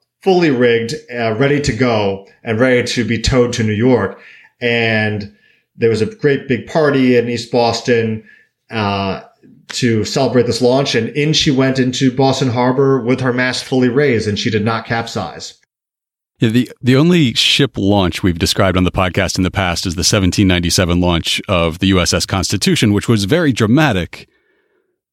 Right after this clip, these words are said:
Speaker 2: but not for good reasons. It took three attempts to get it to successfully launch. It kept getting stuck in the ways, and the first, you know, the president of the United States and the, the governor of Massachusetts are there, and all the dignitaries for the first attempt, and it slides, you know,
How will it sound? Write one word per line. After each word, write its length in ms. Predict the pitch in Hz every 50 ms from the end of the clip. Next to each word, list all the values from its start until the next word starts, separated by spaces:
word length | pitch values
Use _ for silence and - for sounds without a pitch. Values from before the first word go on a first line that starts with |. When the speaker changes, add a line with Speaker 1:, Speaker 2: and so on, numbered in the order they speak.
| _ _ _ _ _ _ _ _
Speaker 2:
but 160 | - 120 113
not 240 | 110 120 127 117 -
for 180 | - - 113 87
good 280 | - - 117 107 90
reasons. 480 | 87 92 104 120 117 98 80 80 73 87
It 100 | 82 -
took 180 | - - -
three 300 | - - - 107 107 104
attempts 420 | 95 85 - - 104 90 82 - -
to 80 | - 92
get 160 | 85 90 85
it 80 | 80 -
to 100 | - 82
successfully 540 | - 107 - - 90 85 - - 90 87
launch. 280 | 87 92 92 87 85 -
It 60 | -
kept 160 | - - -
getting 200 | - 98 85 80
stuck 400 | - - - - - 95 85 -
in 100 | - 87
the 80 | 80 82
ways, 520 | 82 87 87 87 87 85 85 82 82 78 -
and 180 | 80 82 78 - - - - - - - - - - - _
the 80 | _ 95
first, 320 | - - 107 95 - - -
you 80 | 95
know, 80 | 82 76
the 60 | 78
president 340 | - - - 95 82 85 87
of 120 | 85 80
the 60 | 80 82
United 320 | 82 82 82 80 78 87
States 540 | - - - 156 143 131 127 - - - -
and 180 | 92 82 85
the, 180 | 82 85 87 80 - _
the 120 | 90 90
governor 340 | 82 87 117 107 101 98 98
of 60 | 90
Massachusetts 600 | 87 95 90 - - - - 110 104 - 101 82
are 60 | 98 95
there, 300 | 101 98 95 95 92 85
and 100 | 80 - -
all 200 | 117 120 120 117
the 80 | 101 98
dignitaries 540 | 98 104 90 101 95 - 98 92 92 87 -
for 100 | - 82
the 100 | 78 -
first 260 | - 123 110 - -
attempt, 320 | 95 - - 98 90 -
and 80 | 95 90
it 100 | - -
slides, 580 | - - 95 90 90 87 87 87 80 - - - _ _
you 100 | 95 98
know, 60 | -